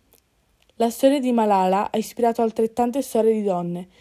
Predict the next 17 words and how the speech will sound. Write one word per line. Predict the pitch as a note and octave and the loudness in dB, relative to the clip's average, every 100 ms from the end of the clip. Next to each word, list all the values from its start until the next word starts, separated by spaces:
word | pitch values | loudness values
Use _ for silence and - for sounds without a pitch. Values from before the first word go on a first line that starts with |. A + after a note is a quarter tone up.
| _ _ | _ _
in | A#3 | -6
tutto | B3+ C4+ C#4+ | -6 0 0
il | |
mondo | A#3+ A3 B3 C#4 | 2 0 0 -2
per | C#4 A3+ | -2 -2
trovare | A#3+ A#3 A3+ | 2 2 2
il | A#3 | 0
coraggio | - B3 A#3 B3 | 0 0 2 -2
di | A3+ | 0
ribellarsi | G#3 F#3+ F#3+ F#3 G3+ - - A#3+ | -2 -2 0 2 0 -2 -10 -4
e | A3+ | -2
non | G#3+ A3 | 0 -2
accettare | A3+ A#3 B3+ A3+ | -4 -6 -2 -2
ingiustizie | G#3+ A3 - B3+ A#3+ B3 | -2 -6 -6 -8 -4 0
dalla | G#3 G#3 | 0 0
società | G#3 G3+ G#3+ A#3+ | -6 -10 -4 -2
patriarcale. | A#3+ A3 G#3 G3 - E3+ F3 F3+ | -2 -4 -6 -6 -8 -6 -6 -8